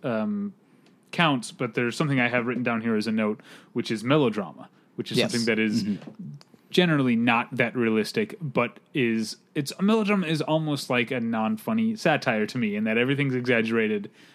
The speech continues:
Speaker 1: because there are truths underneath that are being brought to the surface by, by blowing things up.
Speaker 2: Well, melodrama's, you know, been around practically since cinema has been invented, but I think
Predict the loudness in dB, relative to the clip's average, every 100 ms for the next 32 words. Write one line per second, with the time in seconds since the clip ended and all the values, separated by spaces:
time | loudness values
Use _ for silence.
0 | _ -6 -2 -2 -2 -2 0 -2 0 0
1 | 2 0 -2 -2 2 2 2 0 -2 -2
2 | -2 -2 -4 -6 -10 -16 _ 0 0 -2
3 | -8 -6 0 0 0 -6 -6 -6 -6 -8
4 | _ _ _ -4 -2 -2 -4 -6 -8 -8
5 | -8 -12 -18 _ _ _ _ _ _ 4
6 | 6 6 6 6 6 6 2 -4 -8 -6
7 | 0 2 2 2 2 2 2 2 2 -2
8 | -2 -2 -2 -2 -2 -2 -2 -2 -2 -2
9 | -2 -2 0 -2